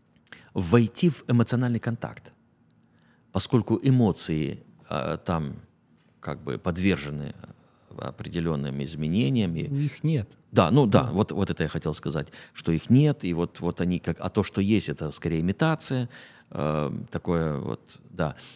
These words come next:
Speaker 1: То в итоге вот эта проблема с, э, эмоциональным контактом.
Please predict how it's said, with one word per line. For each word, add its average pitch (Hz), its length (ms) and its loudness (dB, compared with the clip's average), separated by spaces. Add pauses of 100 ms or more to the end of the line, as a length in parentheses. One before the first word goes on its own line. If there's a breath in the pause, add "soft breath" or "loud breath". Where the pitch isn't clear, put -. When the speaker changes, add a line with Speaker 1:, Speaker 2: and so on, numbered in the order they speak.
(240 loud breath)
Speaker 1:
То 104 420 4 (560)
в 92 280 -4
итоге 107 580 0 (300)
вот 98 120 -6
эта 95 140 -2
проблема 110 840 0 (240 loud breath)
с, - 320 -2 (460)
э, - 140 -8
эмоциональным 107 580 2
контактом. 98 500 -4